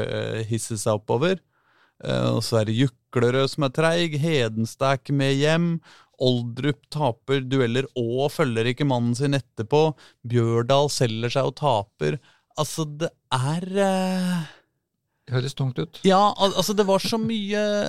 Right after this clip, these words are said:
Speaker 1: det, det, det var mye av det greiene der, altså. Eh, og som er veldig sånn, når du ser det i reprise, så ser du veldig tydelig
Speaker 2: Mm.
Speaker 1: hvem det er som har gjort feil. Det er ikke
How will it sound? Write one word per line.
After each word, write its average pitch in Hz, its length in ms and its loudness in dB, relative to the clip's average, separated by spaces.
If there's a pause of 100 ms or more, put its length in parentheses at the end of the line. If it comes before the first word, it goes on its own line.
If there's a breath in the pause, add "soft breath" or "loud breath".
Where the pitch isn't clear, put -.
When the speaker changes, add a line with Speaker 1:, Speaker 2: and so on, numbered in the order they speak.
(220)
Speaker 1:
det, 196 160 -2 (160)
det, 196 80 -2 (100)
det 190 160 -2
var 202 100 2
mye 202 380 -2
av - 160 -2
det 202 100 0
greiene 208 460 -2
der, 262 160 -2
altså. 156 220 -2 (500)
Eh, 185 160 4
og 180 160 0
som 202 160 0
er 180 160 2
veldig 160 240 2
sånn, 180 160 2 (300 loud breath)
når 175 100 2
du 175 80 4
ser 135 240 4
det 127 80 4
i 139 60 2
reprise, 151 340 -4
så 151 100 -4
ser 120 360 -2
du 151 80 0
veldig 135 580 -2
tydelig 113 560 -2 (380 soft breath)
Speaker 2:
Mm. 120 80 -8
Speaker 1:
hvem 113 200 4 (180)
det 147 100 2
er 104 240 -6
som 147 160 -8
har 160 80 -4
gjort 156 240 -8
feil. 160 540 -2 (160)
Det - 100 -6
er - 140 -6
ikke - 220 -2